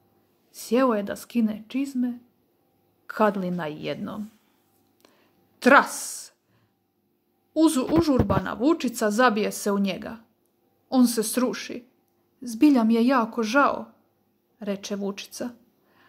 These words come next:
"Ali kako ti je palo na pamet da sjediš nasred puta?"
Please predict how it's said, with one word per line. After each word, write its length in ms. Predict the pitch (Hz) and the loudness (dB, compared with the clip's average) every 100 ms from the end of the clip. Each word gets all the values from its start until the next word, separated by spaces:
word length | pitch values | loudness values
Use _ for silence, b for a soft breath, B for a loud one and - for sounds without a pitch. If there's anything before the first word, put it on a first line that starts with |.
| b b _ - | b b _ 0
"Ali 280 | 226 226 | 2 2
kako 320 | 226 339 349 254 | 4 2 4 0
ti 140 | 240 | 2
je 80 | 220 - | 0 6
palo 240 | 311 277 | 6 6
na 240 | 208 196 | 2 -2
pamet 340 | - 302 269 226 - _ _ _ | 0 2 2 -2 -10 _ _ _
da 140 | - 190 | -14 -12
sjediš 720 | - 233 262 269 240 - - _ | -2 2 4 2 -4 -6 -14 _
nasred 480 | 208 208 - 202 202 | -4 -4 -2 -4 -6
puta?" 440 | 202 80 - - | -10 -10 -12 -12